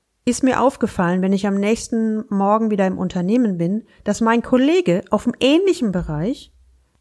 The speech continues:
ach, um siebzehn oder achtzehn Uhr nach Hause gefahren ist, richtig entspannt Feierabend gemacht hat und weder hat er einen Anpfiff gekriegt, noch bin ich belohnt worden. Und mir ist der Aufstieg irgendwie näher gelegt worden.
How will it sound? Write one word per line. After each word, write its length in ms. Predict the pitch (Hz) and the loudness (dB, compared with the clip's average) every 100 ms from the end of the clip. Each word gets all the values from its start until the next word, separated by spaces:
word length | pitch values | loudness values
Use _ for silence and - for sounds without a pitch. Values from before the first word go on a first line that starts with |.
| _ - | _ -4
ach, 180 | 233 - - - | -4 -6 -14 -4
um 220 | 233 254 - | -2 -2 -8
siebzehn 560 | - 302 - 330 311 247 | -2 -2 0 0 2 2
oder 240 | 185 190 | 0 0
achtzehn 460 | 208 - - 233 233 | -4 -4 -2 -2 0
Uhr 100 | 220 | 0
nach 220 | 196 220 | -2 2
Hause 260 | 277 294 | 2 2
gefahren 400 | 196 170 170 165 | -2 -6 -6 -4
ist, 320 | 175 233 - _ _ - - - _ - | -4 -8 -12 _ _ -20 -20 -20 _ -16
richtig 680 | 175 220 311 - - 330 - | -2 0 0 -2 -6 -6 -4
entspannt 440 | 190 - 240 269 | -8 -2 0 0
Feierabend 680 | - 254 285 262 190 185 175 | -2 -2 0 -2 -6 -8 -8
gemacht 380 | 175 170 170 - | -6 -6 -6 -8
hat 220 | 247 - _ - - | -10 -10 _ -20 -2
und 240 | 240 214 - - - | 2 2 0 -14 -12
weder 500 | 156 180 254 233 196 | -2 4 4 4 0
hat 140 | 196 196 | -4 -4
er 100 | 196 | -4
einen 240 | 185 - | -4 -4
Anpfiff 440 | 196 330 - 214 - | 0 0 0 -8 -8
gekriegt, 480 | 180 - 220 - - _ - | -14 -6 -6 -6 -16 _ -6
noch 400 | 185 190 220 - _ - | 2 2 2 -4 _ -2
bin 160 | 196 | -2
ich 200 | 190 - | -2 -2
belohnt 400 | 226 254 311 339 | 2 4 4 2
worden. 340 | 175 160 160 - _ _ _ _ - | -2 -4 -6 -16 _ _ _ _ -6
Und 460 | 190 175 - - 190 | -4 -4 -6 -8 -2
mir 220 | 196 180 | 0 0
ist 160 | 175 | 0
der 140 | 202 - | -2 0
Aufstieg 340 | 294 - 349 | 0 0 -2
irgendwie 320 | 214 196 185 | 0 -2 0
näher 320 | 185 175 170 160 | 0 2 2 0
gelegt 400 | 165 160 160 175 | -2 -2 -4 -4
worden. 340 | 160 170 | -2 -4